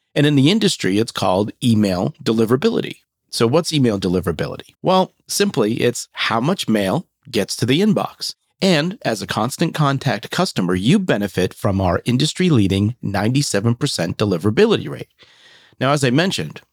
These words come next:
that's not exactly magic. There are essentially two things at play here. The technical stuff. Now, Constant Contact does everything it can here to ensure everything is correct. And two, the stuff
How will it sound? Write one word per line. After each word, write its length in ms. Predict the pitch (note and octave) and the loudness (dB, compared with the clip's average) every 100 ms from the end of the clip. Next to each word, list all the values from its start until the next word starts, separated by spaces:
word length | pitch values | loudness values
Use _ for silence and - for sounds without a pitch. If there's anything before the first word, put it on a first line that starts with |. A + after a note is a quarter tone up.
| _ | _
that's 360 | B2 D3+ D#3+ - | -2 -2 -4 0
not 300 | A#2 B2+ C3 | 2 2 2
exactly 520 | B2+ A2 F#2+ - F#2 | 0 0 -2 -2 -2
magic. 640 | D#2+ F2 G2+ E2+ - _ _ _ - | 0 0 -2 -4 -8 _ _ _ -4
There 100 | D3 | 0
are 40 | |
essentially 680 | E3+ - B3 A#3+ G3 D#3 C#3 | 0 0 -2 0 0 0 -4
two 220 | - D#3 | -2 0
things 300 | C#3+ B2+ A#2 | 2 0 0
at 140 | A2 - | -4 -4
play 240 | - F#2+ | -2 -2
here. 360 | F2 - - - _ _ _ | 0 -4 -6 -12 _ _ _
The 180 | - G#2 | -2 -2
technical 480 | - C3 D3 B2+ A2 | 0 -2 0 0 -2
stuff. 480 | - - - - - _ _ G#2 | -4 -6 -6 -10 -20 _ _ -6
Now, 160 | F#2 | -4
Constant 440 | - G2+ G2+ G2+ F2 | -2 -4 -2 -4 -2
Contact 480 | C3 C#3+ G#2+ F#2+ | -2 -2 -4 -4
does 200 | G#2 F2 - | -2 -2 -2
everything 380 | A#2 A2 G#2+ G2+ | -2 0 0 -2
it 120 | F2 | -2
can 260 | - A2 G2+ | -2 0 0
here 200 | F#2+ D#2+ | -2 -2
to 160 | F#2+ | 0
ensure 480 | F2+ F2 - F#2+ F#2 - | 0 0 0 2 0 0
everything 460 | G#2+ G2+ G2+ G#2 F#2 | -2 0 0 0 -2
is 120 | E2 | -4
correct. 560 | - F2+ E2 D#2 _ - _ _ | -2 -2 -2 -6 _ -20 _ _
And 240 | C#3 B2+ A#2 | -2 -2 -2
two, 580 | - B3 D#3+ G#2+ B2 - _ | 0 2 4 2 0 -2 _
the 100 | C3 | -4
stuff 480 | - - G2 G2+ - | -2 -2 -4 -4 -14